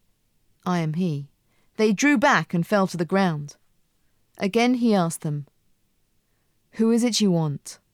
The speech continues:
"Jesus of Nazareth," they said. Jesus answered, "I told you that I am he.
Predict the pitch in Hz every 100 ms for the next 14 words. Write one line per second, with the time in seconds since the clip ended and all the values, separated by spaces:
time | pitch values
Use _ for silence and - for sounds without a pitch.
0 | _ _ _ _ _ _ - 359 359 359
1 | 359 294 311 302 311 311 277 208 160 -
2 | _ - 170 - 160 143 147 _ _ _
3 | _ _ _ _ _ _ _ _ _ _
4 | 214 220 247 175 151 156 143 - _ _
5 | _ _ _ _ _ _ _ _ _ -
6 | 180 - 208 202 151 143 151 170 170 165
7 | 185 151 139